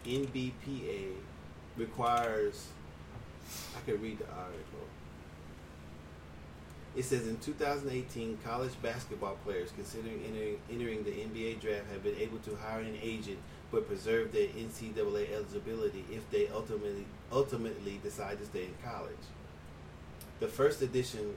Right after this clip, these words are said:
of the rules said that all family members and N B A Players Association certified agents were allowable agents until August first, two thousand twenty.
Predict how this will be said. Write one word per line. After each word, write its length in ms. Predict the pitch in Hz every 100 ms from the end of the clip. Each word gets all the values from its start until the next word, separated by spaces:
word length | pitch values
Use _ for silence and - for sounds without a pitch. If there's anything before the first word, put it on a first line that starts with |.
| -
of 120 | 110 110
the 60 |
rules 380 | 104 120 120 110
said 260 | - 110 104
that 160 | 101
all 260 | 104 117 127
family 380 | 127 127 123 110
members 400 | 104 101 95 98
and 160 | 95 98
N 240 | 117 120 110
B 160 | 110 110
A 60 | 110 110
Players 340 | 117 110 104
Association 840 | - - 113 110 110 104 104 104 104 - -
certified 480 | - 120 110 107 104
agents 320 | 107 113 98 92
were 140 | 98
allowable 580 | 92 95 101 107 104 104
agents 540 | 101 107 101 95 92 - - - - 101
until 500 | 101 - 101 95 95 - - - - - -
August 340 | 98 104 104 -
first, 320 | 113 101 -
two 80 | 120
thousand 440 | 113 95 95 98
twenty. 340 | - 117 113